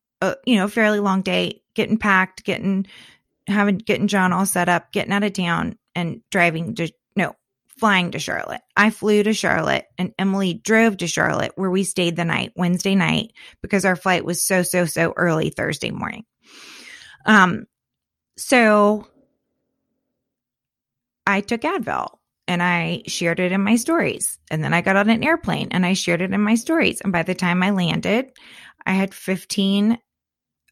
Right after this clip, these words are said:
alert messages saying, "O M G, you're not supposed to fly. O M G, don't take Advil," all the things. And I'm like, "Well, shoot.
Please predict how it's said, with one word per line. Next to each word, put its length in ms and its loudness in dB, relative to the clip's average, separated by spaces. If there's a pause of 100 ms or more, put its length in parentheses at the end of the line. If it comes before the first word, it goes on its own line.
alert 360 2
messages 880 0
saying, 560 2 (180)
"O 140 2
M 160 4
G, 200 0
you're 120 0
not 200 -2
supposed 240 -8
to 40 -6
fly. 640 4 (600)
O 80 2
M 160 2
G, 160 -2
don't 180 -4
take 160 -4
Advil," 840 4 (180)
all 140 6
the 120 2
things. 540 -6
And 80 -2
I'm 100 0
like, 240 -4
"Well, 360 0 (240)
shoot. 420 -4